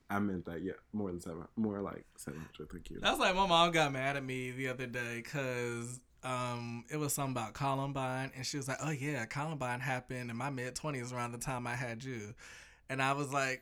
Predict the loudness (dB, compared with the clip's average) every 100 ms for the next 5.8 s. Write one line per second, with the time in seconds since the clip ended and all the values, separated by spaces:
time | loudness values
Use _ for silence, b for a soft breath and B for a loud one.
0 | 0 2 2 0 -2 -2 4 4 4 2
1 | 2 4 2 0 -4 -2 -2 -2 -2 -2
2 | -2 -2 -2 0 -2 -2 -2 0 0 0
3 | -2 2 2 2 0 0 0 0 -2 0
4 | 0 0 -6 -6 -8 -10 -10 -10 -12 -16
5 | -20 -20 -20 -20 -20 -6 -6 -4